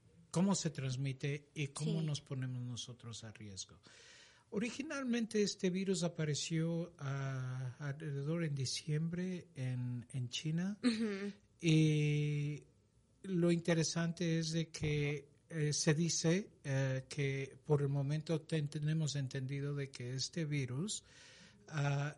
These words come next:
Speaker 1: estaba generalmente entre animales como los camellos, que es,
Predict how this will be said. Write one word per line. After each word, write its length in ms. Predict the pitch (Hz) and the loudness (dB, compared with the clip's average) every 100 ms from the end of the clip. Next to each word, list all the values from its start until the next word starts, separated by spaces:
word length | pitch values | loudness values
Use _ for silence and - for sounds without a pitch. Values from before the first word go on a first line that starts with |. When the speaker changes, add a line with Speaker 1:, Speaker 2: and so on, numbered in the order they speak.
| - | -6
Speaker 1:
estaba 600 | 175 143 - 151 147 151 | -2 0 -2 -2 0 -2
generalmente 1120 | 143 156 143 139 139 139 135 131 151 147 147 - | -4 -4 -2 -2 -4 -4 -4 -4 -2 -2 -4 -8
entre 1040 | 143 131 131 - 135 131 127 123 123 123 - - | -4 -2 -2 -4 -4 -2 -2 -4 -4 -6 -10 -10
animales 520 | 131 143 131 123 151 - | -2 0 0 -2 -2 -4
como 240 | 143 123 | -6 -6
los 160 | 120 - | -4 -6
camellos, 560 | 135 117 127 156 170 | -4 -4 -4 -6 -6
que 140 | - 139 | -4 -4
es, 320 | - - | -4 -6